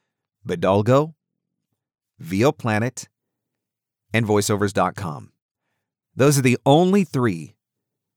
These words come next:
that I think that are worth it. Those are the only three that have given me any evidence that they actually care about the talent side of the equation, that they aren't just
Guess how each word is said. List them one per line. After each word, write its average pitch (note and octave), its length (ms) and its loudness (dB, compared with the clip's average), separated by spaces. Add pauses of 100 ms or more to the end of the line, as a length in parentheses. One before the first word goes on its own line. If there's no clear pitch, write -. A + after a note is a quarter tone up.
(160)
that G#2 140 0
I A2+ 140 4
think A2 500 -4
that G2+ 140 -2
are F2+ 140 2
worth F2 280 -4
it. C#3 120 -8 (680)
Those G2+ 220 -4
are G2+ 40 -4
the G#2 140 0
only D3 240 2
three C#3 360 0
that B2 140 0
have G2 160 -2 (280)
given B2 260 -2
me A#2+ 240 -2
any C#3+ 300 2
evidence C3+ 340 0
that A2+ 160 -4
they F#2+ 140 0
actually F#2 380 -4
care G2 260 -2
about G2+ 240 -2
the - 80 -14
talent G#2+ 460 -4
side G2 340 0
of G#2 80 -6
the G2+ 100 -6
equation, D#2+ 540 -8
that F#2+ 100 -8
they F#2 140 -2
aren't G2 280 0
just A2+ 400 -2